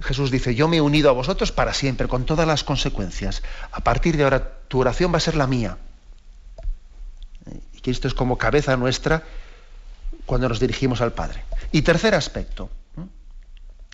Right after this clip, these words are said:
Tercer aspecto de, de esta dimensión de la oración de Jesús, dice, "A Él, a Cristo,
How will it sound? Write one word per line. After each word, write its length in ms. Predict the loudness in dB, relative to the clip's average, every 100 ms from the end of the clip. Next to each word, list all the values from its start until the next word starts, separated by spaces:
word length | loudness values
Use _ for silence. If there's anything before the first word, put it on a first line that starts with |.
| -6
Tercer 280 | -4 -2 0
aspecto 420 | 0 -2 0 0
de, 140 | 0
de 440 | -2 -6 -16 -6 -2
esta 160 | 2
dimensión 440 | 4 4 2 0 2
de 100 | 4
la 60 |
oración 300 | 4 2 -2
de 60 | -2
Jesús, 500 | -4 -6 -6 -8 -10 -6
dice, 380 | -4 -2 -6 -8 -14 -16 -18 -14 0
"A 160 | 4
Él, 360 | 6 4 0 -4
a 120 | -6 0
Cristo, 680 | 2 2 2 0 0 -6